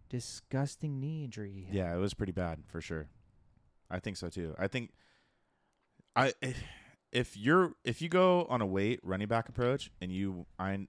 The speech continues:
Speaker 2: wind up with Samaje as your R B two,
Speaker 1: Fuck, that's, that's bad. If you did that, please, please show me your lineup 'cause I wanna see what else you
Speaker 2: Wait,
Speaker 1: got.
Speaker 2: you th-, you think it's bad?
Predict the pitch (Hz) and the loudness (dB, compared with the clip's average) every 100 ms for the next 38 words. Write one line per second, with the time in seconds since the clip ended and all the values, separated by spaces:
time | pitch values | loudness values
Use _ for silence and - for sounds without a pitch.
0 | - 95 101 104 104 104 101 - 92 85 | -8 -2 0 2 0 0 -4 -6 -6 -6
1 | 90 107 113 - 87 85 85 82 - _ | -4 -4 -4 -4 -4 -2 -4 -4 -8 _
2 | - 92 92 - 92 127 - _ - 147 | -6 -4 -4 -4 -2 -4 -8 _ 8 8
3 | 131 - 151 - - - 143 160 - - | 8 6 4 4 -4 -4 0 0 -2 -2
4 | 117 117 87 - _ _ _ _ _ 117 | 0 0 -2 -16 _ _ _ _ _ -6
5 | - 208 160 151 180 214 - _ _ _ | -2 -2 2 6 6 6 0 _ _ _
6 | _ _ _ _ _ - 180 123 98 - | _ _ _ _ _ 0 2 2 -4 -8
7 | - 180 123 - _ _ _ _ _ - | -2 -2 -2 -8 _ _ _ _ _ -4
8 | - 165 170 156 135 120 127 110 - 117 | 2 2 4 2 2 2 0 -2 -2 0
9 | 127 131 117 127 113 113 110 110 143 127 | 2 0 0 0 2 2 2 8 10 8
10 | 131 131 131 131 135 - 92 101 226 | 6 2 2 4 0 2 4 6 4